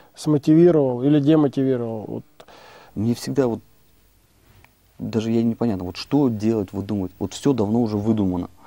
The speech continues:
Speaker 2: Все давно уже решено. Вот нужно взять вот это вот, не думать, а посмотреть, что есть, э, самое передовое, что с-, разумное с точки зрения там, э, там,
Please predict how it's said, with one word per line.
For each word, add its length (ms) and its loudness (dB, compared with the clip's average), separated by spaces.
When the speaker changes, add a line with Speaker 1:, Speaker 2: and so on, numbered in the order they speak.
Speaker 2:
Все 140 -4
давно 280 2
уже 200 0
решено. 520 -4
Вот 140 -6
нужно 240 2
взять 400 2
вот 200 -6
это 160 -4
вот, 140 -10
не 160 4
думать, 500 2
а 260 0
посмотреть, 580 -2
что 240 0
есть, 220 0
э, 680 -8
самое 340 -2
передовое, 520 0
что 280 -6
с-, 120 -18
разумное 540 -2
с 40 -12
точки 280 -14
зрения 300 -2
там, 200 -4
э, 440 -8
там, 160 -12